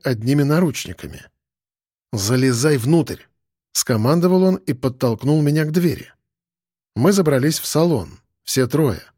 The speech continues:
За рулём сидел мент в форме. "Где бабки?" криво усмехнулся Ананас. "Какие бабки? Что на вас нашло?" "Ты думал, что будешь подрезать лавэ, а я что?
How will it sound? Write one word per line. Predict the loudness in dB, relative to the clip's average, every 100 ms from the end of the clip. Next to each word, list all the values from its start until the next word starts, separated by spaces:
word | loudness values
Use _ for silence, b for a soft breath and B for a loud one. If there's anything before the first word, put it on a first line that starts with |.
| _ _ _
За | -2 0
рулём | 2 2 0
сидел | 0 0 2
мент | 2 0 -2 -4
в |
форме. | -8 -2 0 -2 -12 -18 _ _ _ _ _ _ _ _ -6
"Где | -4 -2 0 0
бабки?" | 0 -2 -4 -6 -16 -16 -18 _ _ _ _
криво | 0 2 2
усмехнулся | 0 -2 -2 -2 -2 0 0
Ананас. | 2 0 -4 -10 -14 _ _ _ _ _ _ _ _
"Какие | -2 -2 0 2 2 2
бабки? | 2 0 0 -14 -18 _ -10
Что | 0 2
на | 4
вас | 2 0
нашло?" | -2 -2 -6 -6 _ _ _ _ _ _ _ _ _ _ -2
"Ты | 2
думал, | 2 2 0
что | -2 -2
будешь | 2 2 0
подрезать | -2 0 2 2 0 0
лавэ, | 0 0 -2 -6 -8 -10 _
а | -4
я | -2 -2 -6
что? | -8 -8 -8 -10